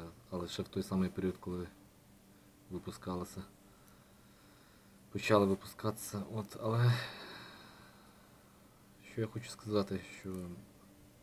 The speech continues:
розстройство пройшло, але воблер треба було якось приводити до ладу. Ой, начитавшись різних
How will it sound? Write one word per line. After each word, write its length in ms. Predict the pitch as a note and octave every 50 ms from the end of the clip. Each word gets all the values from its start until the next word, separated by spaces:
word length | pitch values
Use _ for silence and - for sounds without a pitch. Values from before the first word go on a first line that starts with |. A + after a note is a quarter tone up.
| - - - - - - - - - - - - - - - - - - - - - - - - - - - - - - - -
розстройство 600 | - G2 G2 - - A2+ A#2+ A#2+ A#2+ - - G#2
пройшло, 560 | - - G2+ G2+ G2 - - A#2 A#2+ C#3 C#3+ C3+ - - - - - - - - - - - -
але 200 | G2 F#2 F2+ F2+
воблер 340 | F2+ G#2 A2+ A#2 A2+ G#2+ -
треба 260 | - A2 G#2+ G#2 G#2
було 340 | G2 G2 G2 G2 G2+ G2 - - - - - - - - - - - - - - - - - -
якось 280 | F#2+ G2 - G#2 -
приводити 560 | - - G2+ G2 G2 G2+ G2+ G2 - G#2 G2 G2 - - - - - - - - - - - - - -
до 140 | G2 G2+
ладу. 340 | G2 G2 F#2+ F#2 F2+ F2+ E2+ - - - - - - - - - - - - - - - - - - - - - - - - - - - - - - - - - - - - - - - - - - - - - - - - - - - - - - - - - -
Ой, 300 | A#2 A#2 A#2+ A2+ A2 G#2+
начитавшись 880 | A2 A2+ A2+ - - - C3+ C3+ C3+ B2 - - - A#2+ A#2+ - - -
різних 320 | C3 C3 A#2 B2 A#2 A#2